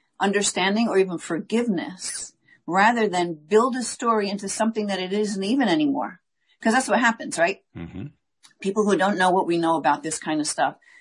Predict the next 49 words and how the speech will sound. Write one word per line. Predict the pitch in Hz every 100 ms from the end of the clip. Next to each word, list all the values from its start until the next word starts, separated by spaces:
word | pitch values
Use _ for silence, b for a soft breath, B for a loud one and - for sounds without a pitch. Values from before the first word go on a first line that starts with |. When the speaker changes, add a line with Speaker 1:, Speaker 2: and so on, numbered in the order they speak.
| b -
Speaker 1:
will | -
take | 220 214
something, | - 214 196 196 180
maybe | 170 180
they | 175
feel | - 196 175
that | 143
they | 170
were | 165 143
wronged, | 180 175 151 175 - _ _ _
and | 185 185
they'll | 180
take | 233 220
the | - -
actual | 175 - - 247 262 285 - _ _ _ -
event | 208 185 240 196 160 - - _ _ _
and | 202 202
add | 220 277
all | 285 254
these | 226 214 -
pieces | 294 320 - 180 -
to | -
it | 427 -
that | 214
actually | 254 - 233
didn't | 185 220 -
happen. | - 214 - - - _ _ _ _ _ _ _
They | 196
could | 196
have | 196
Speaker 2:
Yes, | 427
Speaker 1:
happened, | 226 151 143 127 - - _
Speaker 2:
right. | 139 -
<laughs> |
Speaker 1:
but | - 226
they |
actually | 240 226 277 220
really | 240 196 -
didn't | 214 247 233 -
happen, | - - 160 226 - b b
and | 208
it | 214
changes | - 269 254 226
the | 214 185
whole | 226 214
thing | 214 196
out | 170
of | 165
proportion. | - - 170 156 -